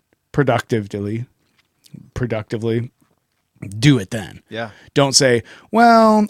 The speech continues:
Speaker 1: I'll do that tomorrow because I have to do this thing." If, if say you have t-, two things that are, need to be done in five days, you go, "Well, I don't wanna do this one, so I'll just get it over with."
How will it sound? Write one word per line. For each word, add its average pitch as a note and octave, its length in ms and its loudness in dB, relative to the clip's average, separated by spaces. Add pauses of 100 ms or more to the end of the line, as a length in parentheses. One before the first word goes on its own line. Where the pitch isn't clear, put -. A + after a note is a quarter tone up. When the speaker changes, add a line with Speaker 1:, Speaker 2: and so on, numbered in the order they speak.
Speaker 1:
I'll A3+ 160 6
do A3 160 2
that G#3 180 4
tomorrow F3 460 4
because C3+ 400 0
I C3+ 60 2
have E3+ 240 0
to C#3 80 -8
do C#3 100 0
this C3 200 0
thing." A2+ 360 -6 (180)
If, C3+ 200 -4
if - 100 -2
say E3+ 140 4
you C#3+ 100 6
have C3 220 0
t-, - 80 -20 (360)
two F#3+ 200 2
things C3+ 360 0
that A#2 300 -4
are, A2+ 240 -6
need B2+ 340 -2
to A#2+ 60 -6
be B2+ 80 -2
done A#2 160 -2
in G#2+ 80 -6
five A2 280 -4
days, F#2 440 -8 (640)
you B2+ 120 -2
go, A#2 160 -2
"Well, C#3+ 540 2
I A#2+ 160 4
don't D#3 220 6
wanna C#3+ 200 6
do C#3 180 4
this C#3 260 4
one, G#2+ 180 -4
so A2+ 120 -8
I'll A2+ 120 0
just A#2 220 -4
get A#2+ 160 0
it G#2+ 80 -2
over G#2 300 -6
with." D#2+ 400 -14